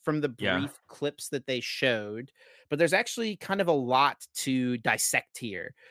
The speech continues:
Speaker 1: with this game, but, uh, or with this, like, kinda image that we can see here. Um, but yeah, first off, I just think, like, this overall feels like,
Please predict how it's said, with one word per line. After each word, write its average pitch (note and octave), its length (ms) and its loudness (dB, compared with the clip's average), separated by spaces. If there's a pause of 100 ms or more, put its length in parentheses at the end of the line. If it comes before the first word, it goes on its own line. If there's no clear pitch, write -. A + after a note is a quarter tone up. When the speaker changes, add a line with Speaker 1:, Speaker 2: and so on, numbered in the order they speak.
Speaker 1:
with A#2 140 -4
this G#2 180 -8
game, E2+ 380 -12
but, A#2 160 -2 (340)
uh, A2+ 360 -2
or C3+ 80 2
with C3 220 -2
this, C3 200 -4
like, A2 200 -8
kinda A#2 220 -2
image G#2+ 280 -6
that A2+ 100 -6
we A2 80 -10
can A2 160 -10
see G#2+ 240 -10
here. - 340 -14 (200)
Um, A2 500 -10 (1120)
but F#3 80 4
yeah, B2 240 4 (100)
first G3 280 0
off, C#3 260 2 (640)
I D3 80 2
just D3 120 -4
think, E3 200 -2
like, C#3 260 0 (960)
this D#3+ 340 -2
overall F3+ 540 6
feels D3+ 320 0
like, C3+ 400 -2